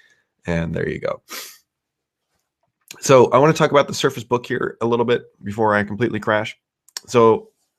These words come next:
um, it's been out now, and there's been some issues with it. And initially we were told because we have pre-production models, this is a pre-production Surface, um, at the time was running pre-production O S type stuff and, or pre-production firmware,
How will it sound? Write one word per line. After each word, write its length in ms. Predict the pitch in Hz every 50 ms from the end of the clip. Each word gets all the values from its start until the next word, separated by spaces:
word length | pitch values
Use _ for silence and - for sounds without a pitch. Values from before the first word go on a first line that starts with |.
| _ -
um, 480 | 104 107 104 104 98 98 95 95 - _ _ _ _ _ _
it's 140 | - 101 -
been 120 | - 151 139
out 180 | 131 135 -
now, 240 | 139 139 139 139 - _ _ _ _ _ _ - - _ _ -
and 840 | 107 107 104 104 104 101 101 101 101 101 101 101 98 98 101 101 - _ _ _ _ _ _ _ _ _ _ _ _ _ _ _ _ _ _ _ _ _ _ _ _ _ _ _
there's 140 | - 113 113
been 120 | 139 143
some 160 | 127 135 123
issues 300 | 117 107 101 98 90 82
with 160 | 85 - -
it. 160 | - - - _ _ _ -
And 320 | 98 101 92 90 87 85 -
initially 380 | - 104 117 117 - 117 110
we 140 | 107 107 104
were 100 | 101 101
told 240 | 101 107 104 101 90
because 240 | 98 - 104 92 95
we 100 | 98 98
have 140 | 98 85
pre-production 540 | - - 110 98 104 95 95 90 - - 90
models, 320 | 92 95 95 95 95 90 90
this 140 | 98 87
is 60 | 90 90
a 80 | 92
pre-production 720 | - - _ - - 98 87 - 92 92 87 85 - 87 82
Surface, 600 | - - 104 95 98 101 95 90 90 - - - -
um, 460 | 82 82 - - 50 - - - - _ _ _ _ _ _ _ -
at 100 | 92 85
the 80 | - 90
time 260 | - 101 110 110 104
was 120 | 98 85
running 200 | 98 92 92 87
pre-production 680 | 85 - 98 87 - 87 87 87 - - - 87 87 85 -
O 160 | - 85 82 87
S 320 | 90 87 87 - - - -
type 240 | - 92 85 78 -
stuff 320 | - - 90 85 82 -
and, 160 | - 82 - - _ _ -
or 100 | - - -
pre-production 500 | - 98 87 - 82 82 87 - - -
firmware, 380 | - 113 107 104 101 95 -